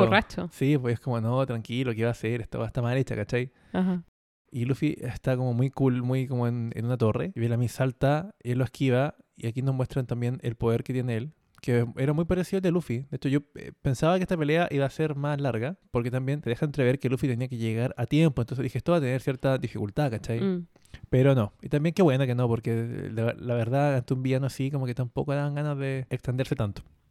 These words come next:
Speaker 1: Ujú.
Speaker 2: Y vemos que él tiene como unos resortes en las piernas.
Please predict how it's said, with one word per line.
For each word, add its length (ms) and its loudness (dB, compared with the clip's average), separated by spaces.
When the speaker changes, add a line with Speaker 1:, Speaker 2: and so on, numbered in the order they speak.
Speaker 1:
Ujú. 400 4
Speaker 2:
Y 60 4
vemos 180 4
que 80 0
él 60 0
tiene 180 0
como 120 2
unos 140 2
resortes 600 0
en 120 -4
las 100 -4
piernas. 380 -4